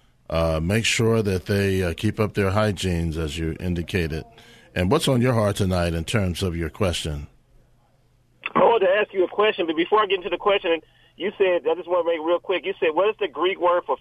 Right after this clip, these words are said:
Speaker 2: fullness in Colossians two nine? 'Cause you mentioned it, I was trying to write it down.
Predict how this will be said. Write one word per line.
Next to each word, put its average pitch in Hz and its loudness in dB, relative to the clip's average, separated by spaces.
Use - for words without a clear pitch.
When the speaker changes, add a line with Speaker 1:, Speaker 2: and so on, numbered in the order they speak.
Speaker 2:
fullness 180 2
in 139 0
Colossians 160 0
two 175 -6
nine? 170 2
'Cause 143 -2
you 160 -4
mentioned 160 0
it, 143 2
I 147 4
was 147 0
trying 165 0
to 147 2
write 147 4
it 131 0
down. 135 2